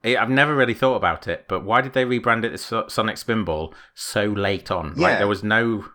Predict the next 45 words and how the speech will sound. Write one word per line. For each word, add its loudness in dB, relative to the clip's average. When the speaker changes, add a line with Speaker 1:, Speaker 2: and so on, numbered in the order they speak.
Speaker 2:
So -2
nearly 0
twenty -2
years 0
after -4
the -4
game 0
had -12
come -4
out, -4
and -8
they 2
Speaker 1:
Nearly 2
Speaker 2:
called 0
it -2
Speaker 1:
twenty 2
years 4
Speaker 2:
Sonic 2
Speaker 1:
after -4
the -2
Speaker 2:
Spinball. -6
Speaker 1:
first 6
game, -6
and 0
then 0
even, 0
even 0
after -4
the 0
one 2
on 0
the 2
Advance, -2
on -12
the -8
Game -2
Boy 2
Advance, -2
years 4
after -2
that, 0
seven -2
years -2
after -6
that, 0